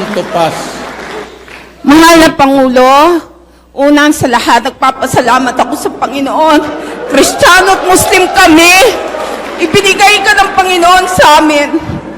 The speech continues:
Speaker 2: Nineteen eighty na kami dito. Barangay kami ni, ni Marcos. Ah, kami po yung unang mga nurses dito.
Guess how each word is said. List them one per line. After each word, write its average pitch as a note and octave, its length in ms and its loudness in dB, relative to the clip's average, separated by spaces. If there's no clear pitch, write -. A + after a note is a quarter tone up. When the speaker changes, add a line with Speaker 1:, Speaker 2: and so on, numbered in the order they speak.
Speaker 2:
Nineteen G#4 600 -2
eighty G4 400 -2
na F4+ 120 -2
kami F4+ 280 -2
dito. D#4 360 -2
Barangay F4 680 0
kami E4 280 -2
ni, D#4+ 140 -4
ni D4 140 -6
Marcos. E4+ 720 2
Ah, C#4+ 460 4
kami F4+ 320 0
po F#4 120 -6
yung F4 200 -2
unang D#4+ 360 0
mga D4 180 0
nurses C#4+ 440 0
dito. B3+ 280 -6